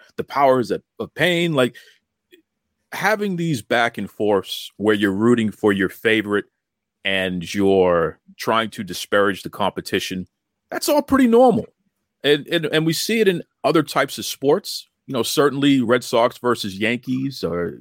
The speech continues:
you know, whatever, uh, the Montreal Canadiens versus the Bruins. Uh, we, we see it in sports. It's a normal part of society. Unfortunately, though, when you have people who have no control over their lives, people who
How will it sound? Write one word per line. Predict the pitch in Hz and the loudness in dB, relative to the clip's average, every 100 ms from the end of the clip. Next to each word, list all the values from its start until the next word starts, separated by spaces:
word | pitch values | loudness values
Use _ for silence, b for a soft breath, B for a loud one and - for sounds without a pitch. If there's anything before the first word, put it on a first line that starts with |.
| - | -14
you | 104 | -12
know, | 90 80 - | -12 -14 -18
whatever, | 82 101 120 123 98 87 107 _ _ _ | -10 -2 2 2 2 -4 -14 _ _ _
uh, | 92 92 95 | -2 0 0
the | 87 | 0
Montreal | 113 123 127 110 107 | 0 0 2 2 2
Canadiens | 113 117 117 117 117 | 0 0 2 0 -2
versus | 101 110 - | 0 0 0
the | 98 | -8
Bruins. | 92 113 123 156 156 | -2 0 0 -4 -6
Uh, | 104 95 - _ _ _ | -4 -6 -8 _ _ _
we, | 135 - | -10 0
we | 151 | 2
see | 151 - 226 | 2 0 0
it | 202 | 0
in | |
sports. | 165 - 165 113 110 | -2 -2 2 2 2
It's | 117 - | -2 -4
a | |
normal | 110 123 143 151 151 | -2 0 0 2 0
part | - 120 113 - - | 0 0 0 0 0
of | 95 92 87 87 | 2 2 0 -6
society. | - - - - 135 175 78 - _ _ _ _ _ | -12 -12 -6 -2 0 0 -4 -10 _ _ _ _ _
Unfortunately, | 110 107 - 165 254 131 98 85 87 | -4 -4 0 2 2 0 -4 -4 -6
though, | 82 80 107 139 _ _ _ _ | -4 -2 -2 -4 _ _ _ _
when | - 107 | -4 0
you | - | 0
have | 131 170 - | 0 -2 -2
people | 147 123 120 | -6 -4 -2
who | 104 | 2
have | 107 92 | 2 2
no | 98 | 0
control | 120 135 127 131 131 | 0 -2 0 4 4
over | 131 | 4
their | 139 139 | 2 2
lives, | 110 - 139 - - _ _ _ _ _ _ _ _ | 0 -2 -6 -12 -20 _ _ _ _ _ _ _ _
people | - 131 117 113 107 | -4 -2 4 4 4
who | 117 104 98 92 | 0 0 0 -2